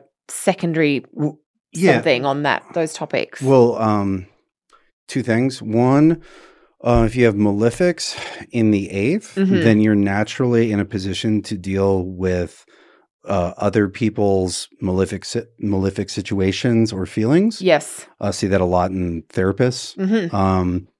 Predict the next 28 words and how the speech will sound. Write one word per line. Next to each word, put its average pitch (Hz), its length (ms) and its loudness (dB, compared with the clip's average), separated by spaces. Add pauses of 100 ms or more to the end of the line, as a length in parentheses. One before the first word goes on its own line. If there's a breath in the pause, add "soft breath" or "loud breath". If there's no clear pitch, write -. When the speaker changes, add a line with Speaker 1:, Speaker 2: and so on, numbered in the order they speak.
(380)
Speaker 2:
and 104 320 0
then, 101 720 0 (400 loud breath)
um, 95 400 -4
two, 117 640 2 (320 loud breath)
within 117 640 2
a 110 80 4
natal 113 460 4
chart, 90 500 -4
if 95 240 -10
you 98 300 0
have, 87 600 -2 (800 soft breath)
let's 95 160 -8
say, 92 260 -4
a 90 60 -2
life-giving 117 800 2
planet, 120 500 2
the 92 760 -8 (280)
ruler 135 340 8
of 123 80 2
the 113 80 0
first, - 420 -12 (360)
uh, 87 180 -8
as 98 180 -4
an 95 60 0
example, 87 360 -4
or 92 180 -4
the 87 100 -8
sun, 80 380 -10